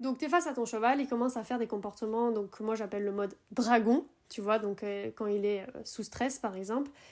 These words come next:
il est stressé, il a peur d'un truc ou quoi, un chien, enfin voilà, il part dans tous les sens, il y a un copain qui est parti,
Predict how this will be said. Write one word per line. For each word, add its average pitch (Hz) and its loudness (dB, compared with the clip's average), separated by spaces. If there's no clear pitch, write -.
il 208 -2
est 208 4
stressé, 220 0
il 226 4
a 196 0
peur 220 -2
d'un 196 -6
truc 240 -2
ou 202 -16
quoi, 247 6
un 202 -4
chien, 240 -2
enfin 226 -6
voilà, 220 2
il 208 -2
part 214 -4
dans 202 -4
tous 185 -8
les 196 -2
sens, 240 -2
il - -6
y 208 -6
a - -4
un 196 -8
copain 220 -4
qui 214 -10
est 190 -12
parti, 240 2